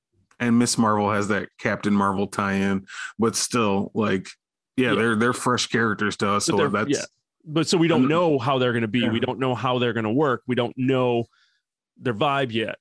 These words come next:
Speaker 2: So it's,
Speaker 1: Right.
Speaker 2: it's, I, the potential is there, but so far, yeah, I'm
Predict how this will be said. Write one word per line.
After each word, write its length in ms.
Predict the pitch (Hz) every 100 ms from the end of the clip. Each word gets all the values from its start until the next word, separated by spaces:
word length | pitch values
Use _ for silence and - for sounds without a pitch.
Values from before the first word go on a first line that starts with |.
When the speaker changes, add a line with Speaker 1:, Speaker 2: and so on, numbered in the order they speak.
| _
Speaker 2:
So 420 | - 143 117 110
it's, 140 | 107 107
Speaker 1:
Right. 240 | 101 95
Speaker 2:
it's, 260 | 127 - - -
I, 100 | 120 - _ -
the 340 | 127 117 107 -
potential 520 | 123 - 208 - 123
is 220 | 123 101
there, 320 | 95 107 101 104
but 200 | 110 -
so 140 | 165
far, 340 | - 120 110 104
yeah, 220 | 95 90 90
I'm 280 | 113 101